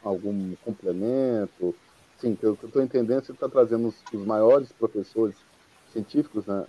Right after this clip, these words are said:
na, nessa parte, mas tem, vamos dizer assim, porque eu, eu, eu vejo, sabe o que eu vejo maior,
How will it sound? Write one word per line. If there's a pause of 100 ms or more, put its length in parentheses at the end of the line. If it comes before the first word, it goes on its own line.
na, (100)
nessa
parte, (420)
mas (260)
tem,
vamos
dizer
assim,
porque
eu,
eu,
eu
vejo,
sabe
o
que
eu
vejo
maior,